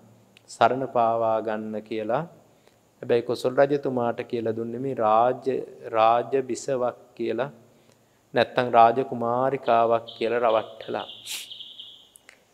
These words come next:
කෙසේ නමුත් මේ, අ, ර-, අ,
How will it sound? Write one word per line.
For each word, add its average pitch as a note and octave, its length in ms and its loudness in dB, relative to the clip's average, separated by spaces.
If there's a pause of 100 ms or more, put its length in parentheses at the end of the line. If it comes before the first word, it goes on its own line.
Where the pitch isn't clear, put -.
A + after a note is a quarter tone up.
(140)
කෙසේ D#3+ 340 4
නමුත් F3+ 360 2 (380)
මේ, D#3 420 2 (840)
අ, B2 100 4 (1000)
ර-, C3 240 4
අ, A#2+ 100 4